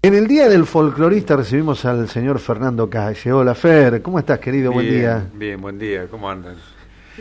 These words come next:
Speaker 1: Día de Andrés Chazarreta, ¿no se lo
Speaker 2: Sí.
Speaker 1: recuerda, don Andrés Chazarreta?
Speaker 2: Sí, señor, el patriarca del folclore.
Speaker 1: Otro de los tantos motivos por el que hoy vamos a poder disfrutar de folclore para escuchar.
Speaker 2: Sí, tremendo,
Speaker 1: <laughs>
Speaker 2: tremendo. Pasó,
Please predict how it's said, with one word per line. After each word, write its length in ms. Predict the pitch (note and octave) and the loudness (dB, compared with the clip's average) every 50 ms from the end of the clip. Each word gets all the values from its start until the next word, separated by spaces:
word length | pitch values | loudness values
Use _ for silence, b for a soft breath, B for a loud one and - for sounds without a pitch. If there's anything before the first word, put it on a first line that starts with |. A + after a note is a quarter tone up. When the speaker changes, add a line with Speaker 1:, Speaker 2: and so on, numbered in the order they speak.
| - - - | -20 -12 -4
Speaker 1:
Día 280 | B2 C3 C#3+ C3+ B2+ | 0 2 2 4 4
de 320 | A#2 A2 G#2+ G2+ F#2+ F#2+ - - | 2 2 0 -2 -4 -8 -10 -8
Andrés 340 | A#2 A2 A#2 B2 C3+ B2 | -8 -4 -2 -2 -2 -2
Chazarreta, 540 | - - A#2 G#2 - A#2 G#2+ A2 A#2+ F#2+ A2 | -4 -6 -8 -6 -6 -6 -4 -4 -4 -6 -6
¿no 120 | A2 A2 G2 | -6 -8 -6
se 100 | - A2 | -6 -4
lo 60 | G#2+ | -2
Speaker 2:
Sí. 80 | A2+ A#2 | -2 -2
Speaker 1:
recuerda, 280 | B2 C3 B2+ B2 A#2+ | 0 0 0 0 0
don 100 | A#2 A2 | -2 -2
Andrés 300 | A2+ A2+ A2 A2 B2 B2+ | -4 -4 -4 -4 -6 -6
Chazarreta? 760 | - - A#2 - - G2+ G2 A2+ A#2+ G2+ F2+ A2+ G2 F#2+ F#2+ | -6 -10 -10 -8 -8 -6 -6 -4 -6 -6 -6 -8 -10 -10 -10
Speaker 2:
Sí, 120 | G2 G2+ G2 | -12 -16 -16
señor, 340 | - - F#2+ G2+ G2+ G2+ | -16 -16 -14 -12 -10 -10
el 100 | F2+ F2+ | -10 -10
patriarca 480 | E2 - G2 G2 A2+ B2+ C3 B2 G#2+ A2 | -10 -8 -8 -6 -4 -4 -4 -4 -4 -6
del 100 | G2+ F2 | -6 -6
folclore. 540 | - - A2 G#2+ A#2 C3+ D#3 - D#2+ D#2+ - - | -10 -14 -14 -8 -6 -4 -4 -4 -6 -12 -12 -2
Speaker 1:
Otro 320 | - C#3 D3 D3 D3+ C#3 C3 | 0 2 2 4 4 4 4
de 80 | B2+ | 4
los 180 | B2 A#2+ A2+ - | 4 2 0 0
tantos 560 | - E3 E3 D3+ C#3+ C3 G#2 - C3 B2 G2 | 0 0 0 0 -2 -4 -4 -2 -4 -2 -2
motivos 680 | A2 A2 A2+ A#2+ C3 C3+ A#2+ - G#3 G#3 G3 F3 D#3+ - | -4 -6 -2 0 0 0 0 2 2 4 4 4 4 4
por 160 | - C#3+ C#3 C#3 | 2 2 4 4
el 100 | C3+ B2 | 2 2
que 140 | - D3+ E3+ | 2 2 2
hoy 180 | F3 E3+ D#3 C#3 | 2 2 2 0
vamos 520 | C3+ C#3 C3+ C3+ C#3 C3 B2 A#2 A2 - | 0 -2 -2 -2 -4 -6 -6 -6 -6 -4
a 240 | C3+ A#2+ A2 G#2 G#2+ | -4 -4 -4 -4 -4
poder 220 | B2 B2+ C3 B2+ | -2 -2 0 0
disfrutar 420 | A#2+ A2 - - A#2 - C3+ B2+ A#2 | -2 -4 -6 -8 -6 -4 -4 -2 -2
de 100 | A2+ G#2 | -2 -4
folclore 300 | G#2 A2+ A2 B2 A#2 G2 | -4 -4 -2 -2 -2 -2
para 120 | A#2 B2 | -2 -4
escuchar. 420 | B2 E3 E3+ F#3+ B3+ G#3+ C#3 A#2 G2+ | -4 -4 -2 0 0 0 0 -2 -4
Speaker 2:
Sí, 180 | F#2 F2+ E2 - - | -6 -10 -12 -12 -10
tremendo, 540 | - F2+ F#2 G#2 A2+ G3+ F#3 F3+ - - | -10 -10 -8 -4 -2 -4 -4 -4 -8 -6
Speaker 1:
<laughs> 560 | - F#3+ F#3 - - A#3+ A3+ - - F3+ F3 - | -6 -6 -6 -6 -8 -10 -10 -8 -10 -10 -10 -10
Speaker 2:
tremendo. 260 | - A2 A2+ G#2+ G2+ | -10 -10 -10 -10 -8
Pasó, 680 | - A2 G2+ - - D#3 D#3+ D#3 D3+ C#3+ B2+ A#2 A2 | -8 -8 -8 -6 -4 -2 0 0 0 0 -2 -4 -6